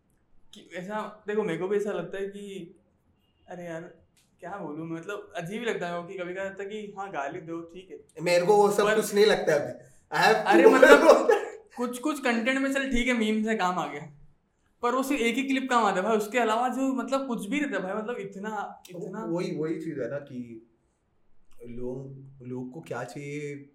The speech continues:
Speaker 2: वो पता ही नहीं है। For example, ट्वेंटी नाइनटीन में मैंने जब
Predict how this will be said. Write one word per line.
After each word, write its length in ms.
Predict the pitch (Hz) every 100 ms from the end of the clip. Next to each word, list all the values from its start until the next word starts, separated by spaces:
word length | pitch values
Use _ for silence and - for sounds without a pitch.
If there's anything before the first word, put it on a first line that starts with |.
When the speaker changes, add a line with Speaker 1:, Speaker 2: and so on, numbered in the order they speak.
| _ _ _ _ 127
Speaker 2:
वो 100 | 131
पता 260 | 120 117
ही 120 | 123
नहीं 160 | 135 113
है। 100 | - - _ - _ _ _
For 100 | 120
example, 300 | 117 123 139
ट्वेंटी 240 | 135 117 127
नाइनटीन 320 | 127 123 123
में 120 | 131
मैंने 240 | 135 123
जब 340 | 123 135 127